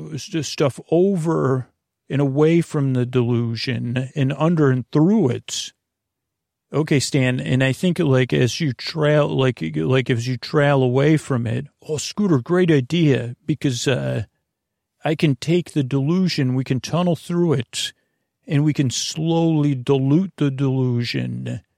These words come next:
so the delusion and, uh, the rail-based beings don't catch on to what we're doing.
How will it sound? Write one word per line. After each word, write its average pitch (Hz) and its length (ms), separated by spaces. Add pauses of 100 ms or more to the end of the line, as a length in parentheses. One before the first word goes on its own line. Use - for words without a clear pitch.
(120)
so - 200
the 139 120
delusion 147 920
and, 139 420
uh, 123 480 (520)
the 135 60
rail-based 139 520
beings 151 320
don't 120 200
catch - 280
on 135 200
to 127 60
what 127 180
we're 127 120
doing. 127 640